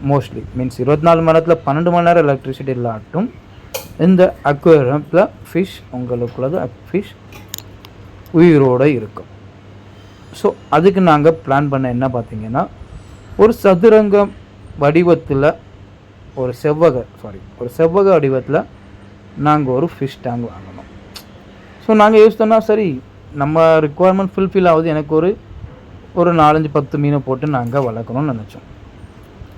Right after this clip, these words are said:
ப்ளஸ் நீங்க பார்த்தீங்கன்னா, என் டி வி கீழே வச்சா, டி வி வில ஸ்பீக்கர் கீழே வச்சா இந்த கொஞ்சம் பார்க்க அழகா இருக்கும். நாங்க பெட்ல உட்காந்தோம்னா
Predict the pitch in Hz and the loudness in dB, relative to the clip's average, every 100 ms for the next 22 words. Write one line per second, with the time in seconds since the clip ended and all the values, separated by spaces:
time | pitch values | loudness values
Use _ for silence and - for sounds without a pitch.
0 | - - - - 233 247 240 233 226 190 | -20 -20 -20 2 4 4 4 2 2 2
1 | 180 180 151 165 - 170 190 185 - 202 | 2 0 0 -2 -4 -2 -2 -4 -6 -4
2 | 226 226 - 185 196 190 147 - 160 214 | -2 -2 -2 0 2 2 0 0 0 0
3 | - - - - - - - 185 196 175 | -6 -20 -20 -20 -20 -16 -2 -2 0 0
4 | 165 165 - - 139 139 113 - - - | 0 -2 -12 -8 -8 -6 -10 -12 -20 -20
5 | - - - - - - 196 190 147 131 | -20 -20 -20 -20 -20 2 4 6 4 0
6 | - 180 - - - - 147 160 151 143 | 0 -2 -2 -16 -20 -10 0 2 4 4
7 | 135 131 123 - - 160 160 156 170 143 | 2 2 0 -4 -10 -2 -2 0 -4 0
8 | 139 143 151 135 131 127 123 131 117 - | 0 2 0 2 0 -2 -4 -8 -10 -14
9 | - - - - - 139 143 139 143 156 | -20 -20 -20 -20 -6 -2 -2 -2 0 2
10 | 151 143 143 139 135 147 | 2 2 -2 -4 -2 -2